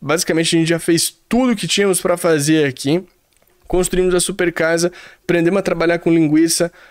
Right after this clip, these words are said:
fazer, véi, salsicha, almôndega, tudo que vocês imaginarem a gente conseguiu fazer, velho. Então, acho que nossa saga do Ranch, até essa atualização, a gente vai encerrar ela por aqui e vamos aguardar a próxima atualização aí, as novidades que vão vir aqui no game,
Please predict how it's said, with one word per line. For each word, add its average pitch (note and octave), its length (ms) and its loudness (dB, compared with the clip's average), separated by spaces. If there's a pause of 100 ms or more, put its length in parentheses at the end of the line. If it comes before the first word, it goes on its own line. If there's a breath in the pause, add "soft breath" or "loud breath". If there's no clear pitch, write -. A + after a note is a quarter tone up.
fazer, D#3+ 720 2
véi, D3+ 280 2
salsicha, E3 920 -2
almôndega, E3 920 2 (160)
tudo A#3+ 240 -2
que - 40 -4
vocês G#3 220 -2
imaginarem F3+ 420 2
a E3+ 60 2
gente F3 100 0
conseguiu E3+ 320 -2
fazer, C3+ 400 0
velho. A#2+ 240 0 (480 loud breath)
Então, G#3+ 320 0
acho A3 200 -2
que A#3 200 -4 (300 loud breath)
nossa G#3+ 320 0
saga G#3+ 340 0
do G#3 160 0
Ranch, F#3 460 0 (240 soft breath)
até F#3 220 -2
essa F#3+ 160 0
atualização, F3+ 760 0 (260 loud breath)
a - 40 -2
gente D3+ 180 0
vai E3+ 100 0
encerrar E3+ 340 0
ela E3 140 0
por G3+ 140 -4
aqui G3 400 -6
e F3+ 100 -2
vamos F#3+ 220 0
aguardar E3 560 -2
a F3+ 140 -6 (320)
próxima A3 480 0
atualização F3+ 580 0
aí, D#3 160 2
as E3+ 100 0
novidades D#3+ 440 0
que E3+ 100 -2
vão E3+ 240 0
vir E3 180 0
aqui E3+ 160 -2
no D#3 120 2
game, D3 440 0